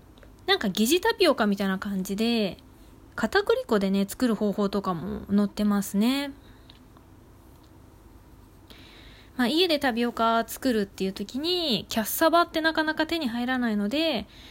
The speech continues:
代わりにね、片栗粉を、えー、溶かして丸めて煮ようみたいなレシピもありました。ね、でも片栗粉でできたらすごい手軽ですよね。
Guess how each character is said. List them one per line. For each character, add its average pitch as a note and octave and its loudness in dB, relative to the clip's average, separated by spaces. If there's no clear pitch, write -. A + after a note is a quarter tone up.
代 - -8
わ D#4+ 4
り D#4+ -2
に D#4+ -4
ね、 E4 0
片 D4 -2
栗 F#4 0
粉 D#4+ 2
を、 G3 -4
え A3 0
ー、 G#3 -4
溶 G#3+ -6
か B3 0
し - -8
て G3+ 0
丸 G3+ 2
め G3+ 0
て G3 -2
煮 G#3 4
よ G3+ 0
う C4+ -6
み D#4 -4
た F#4 4
い C#4+ 2
な A3+ 0
レ G3+ 0
シ - -8
ピ G3+ 0
も F#3+ -2
あ G#3+ 0
り G3+ 2
ま G3 2
し - -10
た。 E3 -6
ね、 D4+ -2
で D4 0
も B3+ 0
片 C#4 0
栗 G4 2
粉 F4 0
で C4 4
で B3 0
き - -12
た A3+ 0
ら G#3 2
す A#3+ -4
ご D#4 2
い D#4+ 0
手 G#3+ -2
軽 C4 0
で D#4 0
す D#4 -6
よ G#3 0
ね。 C4+ -2